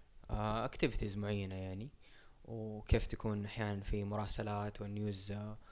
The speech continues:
ونيوز، آه، ما أدري، نيوز ليتر أو شيء زي كذا. كانت، كنت شغال معاها، معاهم فيها، آه، في الكاستمر سيرفيس.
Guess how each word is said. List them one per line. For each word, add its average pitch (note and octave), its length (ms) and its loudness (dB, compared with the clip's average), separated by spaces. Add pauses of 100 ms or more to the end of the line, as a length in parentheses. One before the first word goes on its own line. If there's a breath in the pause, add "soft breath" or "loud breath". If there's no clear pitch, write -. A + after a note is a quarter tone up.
(440 loud breath)
ونيوز، A2+ 520 4
آه، G#2+ 480 -4 (880)
ما F3 80 2
أدري، A#2+ 120 4
نيوز A#2+ 200 4
ليتر B2 380 -2
أو A#2 60 -6
شيء A2+ 140 -2
زي G2 140 -4
كذا. G#2+ 260 2
كانت، G#2 380 2 (180)
كنت A2 340 0
شغال G#2+ 300 2
معاها، G#2 500 0 (240)
معاهم A2+ 400 6
فيها، A2+ 360 2 (300)
آه، F#2+ 320 -4
في - 140 -10
الكاستمر G#2 380 -4
سيرفيس. G#2+ 440 -4